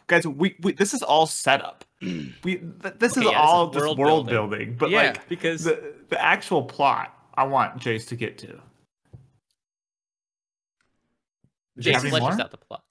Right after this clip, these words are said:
Speaker 2: I mean, we've got ideas for the plot.
Speaker 1: And this
Speaker 2: Um,
Speaker 1: is why, yeah, this is how, and
Speaker 3: Okay.
Speaker 1: the, the government needs to find out how, you know, to stop the lobsters. But their, their exoskeletons, the bullets are bouncing right off their exoskeletons.
Speaker 2: Yeah.
Speaker 1: So they
Speaker 3: Mm-hmm.
Speaker 1: have to find a way to,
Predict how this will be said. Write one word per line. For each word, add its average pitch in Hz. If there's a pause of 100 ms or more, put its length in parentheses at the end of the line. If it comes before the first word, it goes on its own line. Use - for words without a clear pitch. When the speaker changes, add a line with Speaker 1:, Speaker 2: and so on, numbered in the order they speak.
(160)
Speaker 2:
I 165
mean, 160
we've 156
got 165
ideas 139
for 127
the 107
plot. 101 (160)
Speaker 1:
And 170
this 196
Speaker 2:
Um, 220
Speaker 1:
is 185
why, 180
yeah, 220
this 170
is 190
how, 175 (240)
and 156
Speaker 3:
Okay. 151
Speaker 1:
the, -
the 147
government 147 (380)
needs 151
to 156
find 143
out 139
how, 123 (200)
you 123
know, 107
to 117
stop 117
the 107
lobsters. 113
But 127
their, 131
their 131
exoskeletons, 135
the 135
bullets 143
are 120
bouncing 127
right 123
off 123
their -
exoskeletons. 135
Speaker 2:
Yeah. -
Speaker 1:
So 147
they 139
Speaker 3:
Mm-hmm. 143
Speaker 1:
have 151
to 143
find 143
a 135
way 135
to, 117